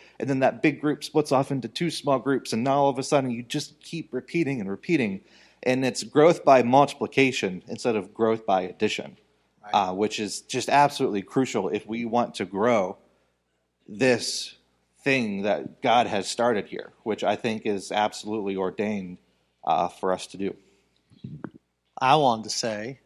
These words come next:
Speaker 2: um, that it's natural for, uh, families to add to the family.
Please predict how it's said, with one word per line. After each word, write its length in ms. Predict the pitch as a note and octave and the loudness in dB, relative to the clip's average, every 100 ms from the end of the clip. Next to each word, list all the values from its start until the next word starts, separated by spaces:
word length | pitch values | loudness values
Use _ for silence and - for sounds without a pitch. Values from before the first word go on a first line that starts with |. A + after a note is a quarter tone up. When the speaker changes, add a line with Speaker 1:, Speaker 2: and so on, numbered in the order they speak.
| _ _ | _ _
Speaker 2:
um, 640 | - C3+ A#2+ A#2 A2 A2 G#2 - - - | 0 4 4 2 -2 -6 -10 -20 -20 -14
that 260 | C3+ D#3 D#3+ | 4 8 8
it's 260 | D3 - - | 8 2 -2
natural 1400 | C#3 C#3 C3+ E3+ G3 - - C#3+ B2+ A#2 A2+ B2+ D3+ - _ _ _ _ _ _ | -2 2 4 4 4 4 2 2 0 2 0 -2 -6 -12 _ _ _ _ _ _
for, 840 | - - D3 C#3+ C#3 C3 B2+ A#2 - _ | -8 4 6 8 10 8 6 2 -8 _
uh, 320 | C3 B2+ A#2+ | -6 -4 -4
families 920 | A#2 - D#3 G3 E3 C3+ C3 C3 - - - - _ _ | -4 4 8 8 8 6 4 2 -2 -6 -16 -20 _ _
to 200 | - D#3+ | 2 4
add 420 | D#3+ E3 E3 D#3+ - | 6 8 8 8 4
to 140 | D#3+ | 4
the 80 | D#3 | 4
family. 580 | - F#3+ F#3+ C#3+ G2 - | 8 12 12 8 2 -8